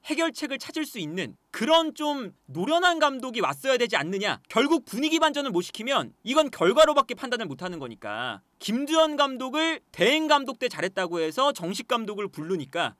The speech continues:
초보 감독이 이 어려운 상황을 과연 타개를 할 수 있느냐. 지금 전혀 그런 모습을 못 보여주고 있거든요. 그렇기 때문에 일단 첫 번째 문제, 감독이 여덟 경기 동안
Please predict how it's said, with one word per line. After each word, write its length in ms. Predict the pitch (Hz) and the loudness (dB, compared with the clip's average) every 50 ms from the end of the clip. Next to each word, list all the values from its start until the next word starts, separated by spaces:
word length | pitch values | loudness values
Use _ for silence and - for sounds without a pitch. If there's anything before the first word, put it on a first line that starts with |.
| _ _ | _ _
초보 300 | - - - 320 330 339 | -14 -6 -4 -2 0 2
감독이 540 | 294 254 185 156 131 131 123 147 151 113 95 _ _ - | 2 2 0 0 -2 -8 -6 -4 -6 -6 -6 _ _ -8
이 200 | 202 262 285 247 | -2 2 4 4
어려운 420 | 160 139 160 196 208 202 202 190 | 4 4 2 -2 -2 -2 -4 -4
상황을 460 | 190 180 160 160 170 214 262 294 302 _ _ _ | -4 -4 -4 -4 -4 -4 -4 -4 -6 _ _ _
과연 360 | - 175 160 185 214 214 196 | -4 -2 0 0 0 -4 -6
타개를 340 | - - 320 294 302 277 254 | -8 -8 -4 -4 -2 -4 -4
할 60 | 262 | -6
수 100 | 233 - 175 | -6 -10 -10
있느냐. 480 | 147 170 170 143 123 120 127 127 - _ _ _ | -8 -8 -8 -8 -8 -8 -8 -10 -10 _ _ _
지금 280 | - - 240 302 294 | -10 -4 -4 -2 -2
전혀 320 | - - 175 214 277 302 277 | -2 -2 -2 0 0 0 0
그런 260 | - 190 214 240 240 | 0 0 0 0 0
모습을 260 | 233 233 214 233 226 | -2 -6 -8 -8 -8
못 160 | 170 127 123 - | -10 -10 -8 -4
보여주고 300 | 170 175 160 139 123 117 | -4 -4 -4 -4 -8 -14
있거든요. 400 | - - 98 95 98 139 185 - _ _ _ | -14 -14 -16 -14 -14 -14 -16 -16 _ _ _
그렇기 300 | - 185 247 262 - - | -2 -2 -2 0 -2 -2
때문에 300 | - 233 208 214 214 202 | -2 -2 -2 -2 -4 -6
일단 380 | 156 139 139 214 240 269 294 - _ _ _ | -6 -4 -2 -2 -2 -2 -2 -6 _ _ _
첫 160 | - - - | -12 -10 -2
번째 260 | - 294 277 - 233 | -2 -2 -2 -2 -6
문제, 340 | 170 135 120 110 101 92 95 _ _ _ - | -6 -6 -8 -12 -14 -16 -18 _ _ _ -12
감독이 720 | - - 190 233 262 254 226 208 196 220 247 190 131 101 _ _ _ _ 139 | -2 0 0 0 0 -4 -4 -4 -2 -2 -2 -2 -4 -6 _ _ _ _ -2
여덟 260 | 139 160 240 294 294 | -2 2 2 0 0
경기 300 | - 254 220 190 165 165 | 0 -4 -6 -6 -8 -12
동안 400 | - 127 127 156 156 120 98 | -12 -10 -8 -6 -6 -6 -8